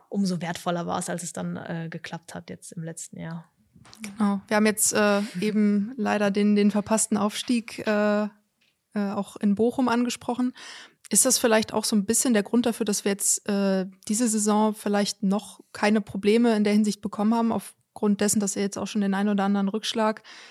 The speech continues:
Speaker 2: äh, eben einstecken musstet, ähm, dass sich da einfach so ein, so ein harter Kern, so eine kleine Familie gebildet hat, die sagt, „Ey, sowas,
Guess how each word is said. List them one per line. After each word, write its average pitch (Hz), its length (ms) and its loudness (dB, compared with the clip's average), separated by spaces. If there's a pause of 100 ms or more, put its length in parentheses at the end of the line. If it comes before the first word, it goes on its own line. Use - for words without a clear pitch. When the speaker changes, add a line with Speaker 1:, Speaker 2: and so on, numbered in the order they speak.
(280)
Speaker 2:
äh, 208 240 0
eben 208 260 4
einstecken 226 460 2
musstet, 226 600 2
ähm, 202 800 0 (180)
dass - 180 -2
sich - 160 -6
da 196 120 0
einfach 202 280 0
so - 140 -2
ein, 196 100 2
so 196 60 0
ein 196 120 2
harter 208 260 -2
Kern, 220 280 2
so 208 60 2
eine 202 100 2
kleine 208 240 0
Familie 214 360 2
gebildet 226 420 0
hat, 220 160 -6
die 208 60 -6
sagt, 208 280 -4
„Ey, 202 180 -2
sowas, 196 460 -4